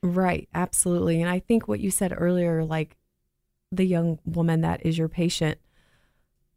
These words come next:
someone spoke negativity over her at a young age, and then she became,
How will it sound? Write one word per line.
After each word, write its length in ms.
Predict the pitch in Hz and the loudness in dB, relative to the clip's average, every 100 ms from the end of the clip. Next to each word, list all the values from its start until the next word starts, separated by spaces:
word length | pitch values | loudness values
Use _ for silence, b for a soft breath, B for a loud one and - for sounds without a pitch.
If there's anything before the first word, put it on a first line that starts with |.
| _ _ _ | _ _ _
someone 840 | - - - 202 190 175 170 180 165 _ _ _ _ | -4 2 4 6 6 2 2 -2 -4 _ _ _ _
spoke 320 | - - 190 190 | -8 0 2 2
negativity 640 | 170 170 165 190 190 180 | 0 0 -2 -2 2 2
over 220 | 160 156 | 0 0
her 160 | 170 170 | 0 0
at 60 | 160 | 0
a 60 | |
young 240 | 160 160 170 | 0 2 2
age, 420 | 226 208 156 - | 2 2 0 -2
and 160 | 160 | 0
then 120 | 156 160 | 0 0
she 160 | - | -4
became, 580 | 165 165 170 160 156 | -6 -2 0 0 -2